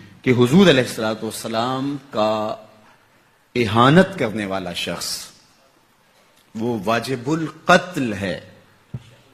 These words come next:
उसकी सजा मौत है। और ये कुरान का आईन है, ये अहादीस से साबित शुदा नतीजा है, लेकिन हमें सोचना है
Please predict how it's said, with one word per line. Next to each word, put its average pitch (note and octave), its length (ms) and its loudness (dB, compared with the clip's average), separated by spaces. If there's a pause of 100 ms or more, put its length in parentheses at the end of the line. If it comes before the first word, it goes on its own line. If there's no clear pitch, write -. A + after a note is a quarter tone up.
(140)
उसकी C3+ 280 -4
सजा C#3 600 2 (380)
मौत A#2+ 380 2
है। - 220 -16 (2250)
और A#2+ 200 2
ये D#3 420 4 (760)
कुरान D3+ 360 6
का F3 200 4
आईन E3 480 4
है, C#3+ 440 -4
ये A2+ 100 -8 (100)
अहादीस G#2+ 500 0 (680)
से C#3 160 -6
साबित C3+ 440 -2
शुदा B2 680 -6 (120)
नतीजा C3 520 -2
है, G2+ 400 -6 (360)
लेकिन B2 360 2
हमें B2 260 0
सोचना C#3 600 -2
है G#2 560 -4